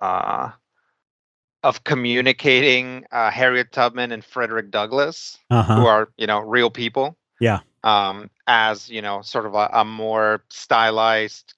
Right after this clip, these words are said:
Speaker 1: cartoon versions of themselves. So
Speaker 2: I wanna,
Speaker 1: it,
Speaker 2: I wanna,
Speaker 1: I thought
Speaker 2: I
Speaker 1: it
Speaker 2: want
Speaker 1: was good.
Speaker 2: another, I want another volume of this just so I can see the further adventures of Harriet Tubman and, uh,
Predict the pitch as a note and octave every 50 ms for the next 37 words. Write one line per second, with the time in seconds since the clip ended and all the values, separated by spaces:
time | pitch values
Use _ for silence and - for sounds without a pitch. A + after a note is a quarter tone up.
0 | _ - - A#2+ A2+ - - C3+ B2 A#2+ A#2 A#2+ A#2 A2+ A#2 A#2 A#2 A2 - A#2+
1 | G#2+ A2+ A2+ A2 - - B2+ A#2 A#2 A#2 A#2 A#2+ - - - - - B2+ F#3 A#3
2 | G#3+ C#3 G#2+ E2 - - C#3+ G3+ F4+ D#4+ - - - - - - - F#3+ A#3 C4
3 | A3 F3 D3 C#3+ C#3+ D3 C3 A2+ G#2+ _ _ _ - - G3 A#3+ G3+ C#3+ B2+ B2
4 | B2 B2+ G#2+ A#2 A#2 B2 A#2+ A#2 A#2 G#2+ B2 C3 A#2+ - - - A#2+ B2+ - B2+
5 | A#2+ A#2+ - B2+ A#2+ - B2+ A2 A2 - A#2 A#2 A2 A#2+ A2 F#2+ F#2 G#2+ A#2 -
6 | B2 A2 G2 G#2+ F#2 - A#2 A2 G#2+ G2+ - - A#2 G#2+ A2+ A2 G#2 G2+ G2+ G2+
7 | G2 F#2+ F#2